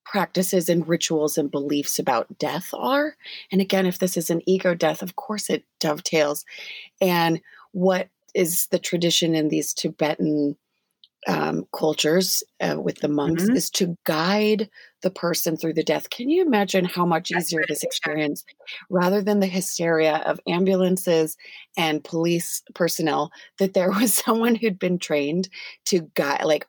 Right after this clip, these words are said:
Speaker 1: hold you and guide you through what was happening?
Speaker 2: That's so
Speaker 1: As
Speaker 2: beautiful. It's, I, it's so
Speaker 1: Mm.
Speaker 2: interesting you mentioned the, the Tibetan tradition. I know one thing in that culture also is a death meditation where you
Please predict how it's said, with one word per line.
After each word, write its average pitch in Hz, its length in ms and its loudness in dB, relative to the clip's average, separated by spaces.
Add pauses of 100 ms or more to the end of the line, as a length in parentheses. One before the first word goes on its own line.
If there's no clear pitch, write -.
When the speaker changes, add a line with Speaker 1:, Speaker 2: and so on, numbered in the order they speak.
Speaker 1:
hold 160 480 -2
you 202 260 4 (480)
and 156 260 2
guide 156 400 0
you 214 180 0
through 220 320 -2
what 202 260 2
was 202 180 0
happening? 208 600 -2 (520)
Speaker 2:
That's - 180 -2
so - 180 0
Speaker 1:
As 196 200 0
Speaker 2:
beautiful. 185 720 -2
It's, 190 220 -6
I, 220 120 4
it's - 180 -6
so 233 200 4
Speaker 1:
Mm. 180 40 4
Speaker 2:
interesting 214 420 0
you 202 60 4
mentioned 190 340 2
the, 175 240 0
the 175 80 -2
Tibetan 165 520 -2 (500)
tradition. 214 320 2
I 175 80 4
know 185 140 4
one 175 300 2
thing 175 320 0
in 170 160 0
that 160 120 -2
culture - 260 -6
also 170 240 -2
is 165 120 -2
a 165 80 0
death 156 260 -4
meditation 165 640 -4
where 175 160 2
you 165 640 0